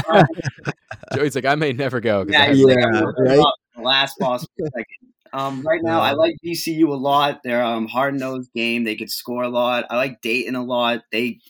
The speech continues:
Speaker 2: they killed Saint Louis. They, they, I think, led the whole game. You know, U mass has a chance. Saint Louis has a chance. There's just so many teams that if you go on a good run, they can take it all the way. And if they can, I think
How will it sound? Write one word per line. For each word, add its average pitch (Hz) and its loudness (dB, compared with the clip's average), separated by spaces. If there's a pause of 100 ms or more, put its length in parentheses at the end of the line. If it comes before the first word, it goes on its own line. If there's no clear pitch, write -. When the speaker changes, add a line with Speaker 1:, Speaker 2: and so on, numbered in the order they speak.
Speaker 2:
they 120 -4
killed 110 -10
Saint 90 -10
Louis. 90 -10
They, 110 -6 (100)
they, 113 -6 (120)
I 90 -14
think, 95 -14
led 95 -8
the - -14
whole 113 -8
game. 107 -6 (420)
You 107 -12
know, 110 -4
U 113 -8
mass 127 -2
has 123 -2
a 117 -10
chance. 123 -6
Saint 95 -8
Louis 131 -6
has 117 -4
a 117 -8
chance. 117 -8
There's 135 -10
just - -6
so 151 -4
many 156 -6
teams 139 -6
that 107 -2 (300)
if 110 -12
you 151 -8
go 151 -4
on 151 -4
a 127 -8
good 139 -4
run, 113 -4 (240)
they 135 -4
can 127 -8
take 135 -6
it 95 -8
all 113 -2
the 95 -10
way. 101 -4
And 90 -10
if 87 -18
they 104 -6
can, 110 -12 (100)
I 123 -4
think 180 -8